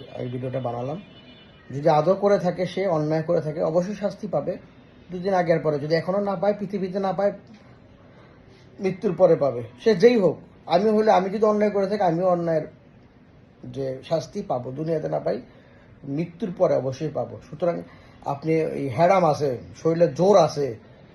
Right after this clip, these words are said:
আপনি নিরীহ মানুষের সাথে অন্যায় করতেছেন, অত্যাচার করতেছেন, ভাই বন্ধ করেন, বন্ধ করেন, এখনো সময় আছে, বন্ধ করেন। সবচেয়ে খারাপ লাগলো কি আমার জানেন?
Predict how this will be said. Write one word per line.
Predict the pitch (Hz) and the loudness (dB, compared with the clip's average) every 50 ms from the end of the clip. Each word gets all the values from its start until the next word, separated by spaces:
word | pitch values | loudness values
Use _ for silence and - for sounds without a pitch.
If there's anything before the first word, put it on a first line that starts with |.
| - - | -12 -10
আপনি | 143 139 151 170 175 170 | -8 -6 0 2 2 2
নিরীহ | 160 147 156 185 196 180 190 202 | 2 2 0 -2 -2 0 0 0
মানুষের | 196 185 185 185 180 165 | 0 0 0 -2 -2 -2
সাথে | 160 185 180 175 | -2 -4 -4 -2
অন্যায় | 180 180 190 196 202 208 185 | -2 -4 -2 0 0 0 0
করতেছেন, | 170 165 147 147 151 - 160 | 0 -2 -2 -4 -6 -6 -2
অত্যাচার | - 175 180 175 - 208 196 196 185 170 | -2 -2 -2 0 0 0 0 0 0 -2
করতেছেন, | 147 143 131 139 135 123 135 123 113 - - - - | -2 -4 -6 -8 -8 -8 -8 -10 -10 -14 -16 -12 -8
ভাই | 127 135 139 127 110 - - - - - - - 123 | -4 -4 -4 -4 -6 -12 -20 -20 -20 -20 -18 -12 -10
বন্ধ | 135 135 131 131 131 | -8 -6 -6 -6 -6
করেন, | 127 127 120 110 104 - - - - - - - - - - - - - - - - - | -6 -6 -8 -10 -12 -16 -20 -20 -20 -20 -20 -20 -20 -20 -20 -20 -20 -20 -20 -20 -14 -10
বন্ধ | 127 143 151 151 156 | -8 -6 -2 -2 0
করেন, | 151 143 151 135 131 | 0 0 0 0 -2
এখনো | 131 127 151 156 - | -4 -6 -6 -6 -6
সময় | - 170 170 156 | -4 -4 -4 -2
আছে, | 139 131 - | -4 -4 -6
বন্ধ | 131 143 143 143 135 139 | -8 -6 -6 -6 -6 -6
করেন। | 131 127 120 113 104 92 - - - - - - - - - - - - - - | -6 -6 -6 -8 -10 -14 -18 -20 -20 -20 -20 -20 -20 -20 -20 -20 -20 -20 -2 0
সবচেয়ে | 180 185 - - 226 208 | 0 0 2 0 -2 -2
খারাপ | - 196 202 208 185 | 0 0 0 2 2
লাগলো | 202 185 175 170 180 180 | 2 2 2 2 0 -2
কি | 156 185 | 0 -2
আমার | 190 175 165 147 | -2 -2 -2 -2
জানেন? | 135 147 170 190 175 | -2 -2 0 0 -2